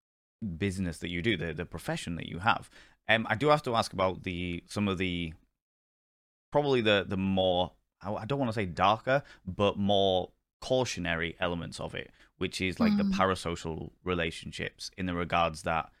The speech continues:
Speaker 1: I'm aware the kind of work that you do. I know a lot of sex work as well do suffer from this as well, um,
Speaker 2: Mm.
Speaker 1: that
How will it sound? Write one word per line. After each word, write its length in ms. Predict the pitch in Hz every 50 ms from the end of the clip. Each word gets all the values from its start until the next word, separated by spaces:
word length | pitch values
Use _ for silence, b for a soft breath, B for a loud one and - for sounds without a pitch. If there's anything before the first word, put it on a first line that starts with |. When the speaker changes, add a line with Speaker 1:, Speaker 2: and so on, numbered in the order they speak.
| _ _ _ _ _ -
Speaker 1:
I'm 140 | 95 92 90
aware 400 | 92 90 85 90 90 98 110 117
the 100 | 95 90
kind 220 | - - 85 85 82
of 100 | 78 71
work 320 | 82 85 85 85 - -
that 100 | - -
you 100 | 87 85
do. 240 | - - 95 95 87
I 100 | 82 87
know 280 | 85 85 85 82 78 - _ -
a 100 | - 87
lot 160 | 87 85 -
of 60 | - -
sex 260 | - 113 - - -
work 240 | 92 90 85 - 87
as 80 | 82
well 220 | 92 95 95 92 87
do 200 | 82 90 87 82
suffer 300 | - - 87 - - 87
from 240 | - 85 82 87
this 180 | 98 98 - -
as 100 | - -
well, 300 | 110 143 151 135 123 120 b b b b b b b _ -
um, 380 | 104 104 101 98 95 95 90
Speaker 2:
Mm. 380 | - 202 190 196 - 190 95 92
Speaker 1:
that 280 | 101 104 95 90 -